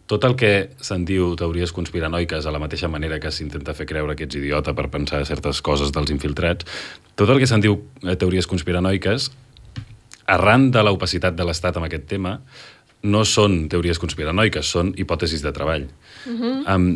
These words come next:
Speaker 1: i en aquest sentit hi ha, hi ha dos elements de context molt importants que són, que, eh, ens han de servir molt per entendre, mm, què pot haver passat, no? Eh, hi ha un element de context que és que el dos mil disset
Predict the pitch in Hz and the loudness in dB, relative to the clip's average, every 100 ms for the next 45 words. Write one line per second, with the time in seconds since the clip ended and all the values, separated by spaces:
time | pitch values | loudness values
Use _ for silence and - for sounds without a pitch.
0 | - 101 92 92 107 139 131 131 135 110 | 2 4 6 4 4 2 4 2 2 4
1 | 104 110 117 - - 101 - 104 104 117 | 4 4 2 -8 -14 -14 -8 -2 2 2
2 | 117 113 101 98 98 101 90 90 92 - | 2 2 0 -2 -2 -2 -2 -2 -4 -4
3 | 92 90 90 85 82 82 82 92 - - | 0 2 0 -2 -4 -2 -2 -4 -6 -10
4 | - 90 85 82 - _ - - - - | -10 -6 -8 -10 -16 _ -16 -16 -16 -14
5 | - 95 80 - - 101 - - - - | -6 -6 -6 -10 -10 -10 -12 -18 -18 -14
6 | - 98 104 107 117 110 104 98 104 110 | -4 0 2 4 4 4 4 6 6 4
7 | - 98 90 90 - 95 90 92 95 98 | 2 0 0 -2 -2 -2 0 2 2 4
8 | 104 104 - - 92 87 80 80 78 69 | 2 0 -6 -6 -2 -2 -4 -6 -10 -14
9 | - - - - 92 90 82 76 73 69 | -16 -6 -2 2 2 2 -2 -2 -6 -8
10 | 67 90 143 - - - - _ 101 87 | -8 -6 -8 -12 -20 -20 -20 _ 2 4
11 | 85 85 80 - - _ - 104 107 123 | 4 2 -2 -4 -12 _ -6 2 6 6
12 | 135 117 110 101 92 90 85 90 - - | 6 4 4 2 2 0 2 0 -2 -2
13 | 87 82 - 85 85 87 85 82 95 101 | 0 0 0 -2 0 -2 -2 0 0 2
14 | 120 - 98 101 - | 2 2 0 0 -6